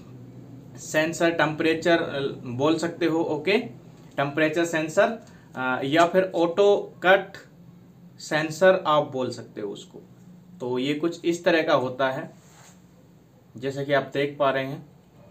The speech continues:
और आपने कई सारी वीडियो में इसको देखा होगा। जी हाँ दोस्तों, इसके दो तारे होते हैं, ठीक है, inner and outer, किसी को भी inner, किसी को भी outer इसको मान सकते हो।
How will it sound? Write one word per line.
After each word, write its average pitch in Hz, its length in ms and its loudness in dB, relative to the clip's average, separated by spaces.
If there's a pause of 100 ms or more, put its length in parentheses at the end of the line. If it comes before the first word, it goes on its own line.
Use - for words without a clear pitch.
(880)
और 123 180 0
आपने 147 320 2
कई 180 240 4
सारी 180 260 6
वीडियो 170 240 6
में 170 100 2
इसको 175 360 0
देखा 131 440 0
होगा। 104 480 -6 (800)
जी 139 80 -6
हाँ 120 100 -4
दोस्तों, - 300 -12 (420)
इसके 196 240 0
दो 196 200 6
तारे 214 260 6
होते 151 300 2
हैं, 160 280 -4 (1500)
ठीक 156 160 -2
है, - 140 2
inner 170 400 2
and 135 180 -8
outer, 127 480 -8 (400)
किसी 165 220 0
को 202 120 4
भी 185 100 8
inner, 180 160 6
किसी 175 300 -2
को 180 100 2
भी 175 100 4
outer 139 260 2
इसको 135 260 -6
मान 113 280 -4
सकते - 320 -14
हो। 98 180 -14